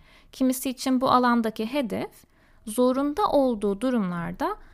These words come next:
performansını olumsuz yönde etkileyecek düzeyde bir kaygı yaşamadan sunumunu yapabilmek de olabilir mesela. Ve burada durabiliriz de. Burada durmak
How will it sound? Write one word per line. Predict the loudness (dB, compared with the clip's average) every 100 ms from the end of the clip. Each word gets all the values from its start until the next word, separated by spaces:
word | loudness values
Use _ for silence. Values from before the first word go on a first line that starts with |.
| -18 -2
performansını | 0 2 2 2 4 2 0 -2
olumsuz | 0 2 2 0 -4 -2
yönde | 0 2 0 -2
etkileyecek | -6 -6 -8 -2 -2 0 -4 -4
düzeyde | -8 -2 -2 -2 -4
bir | -8
kaygı | -4 -2 -2 -2
yaşamadan | -2 -2 -2 0 0 0 -4 -6 _ -16
sunumunu | -12 -2 2 2 2
yapabilmek | 0 0 0 0 2 2 0 -6 -2
de |
olabilir | 0 0 -4 -6 -8
mesela. | -8 -8 -6 -6 -6 _ _ -20 _ -12 -4
Ve | -2
burada | 0 -2 0
durabiliriz | 0 2 0 -2 -4 -8
de. | -10 -12 _ _ _ _ -4
Burada | -2 0 0
durmak | 0 0 0 0 -6